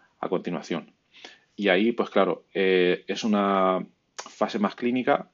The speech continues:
y ahí están involucrados, eh, diferentes hospitales, biobancos. Aquí el líder sería el Instituto de Salud de, pues, de Luxemburgo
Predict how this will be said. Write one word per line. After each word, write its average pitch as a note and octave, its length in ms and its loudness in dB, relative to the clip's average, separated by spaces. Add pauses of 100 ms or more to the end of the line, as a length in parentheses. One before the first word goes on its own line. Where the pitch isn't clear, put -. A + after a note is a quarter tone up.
(680)
y B2 460 2
ahí G2 140 2
están G2+ 240 -4
involucrados, G#2+ 800 0
eh, F2 600 -2 (280)
diferentes G2 760 -2
hospitales, A#2+ 840 0
biobancos. G#2+ 800 0 (260)
Aquí - 220 0
el G#2 80 4
líder G#2 200 4
sería A2 400 0
el - 180 -2
Instituto - 420 -4
de G#2 80 2
Salud G2+ 400 0
de, G2+ 460 -2
pues, G2+ 100 2
de G2 60 2
Luxemburgo A2+ 680 -2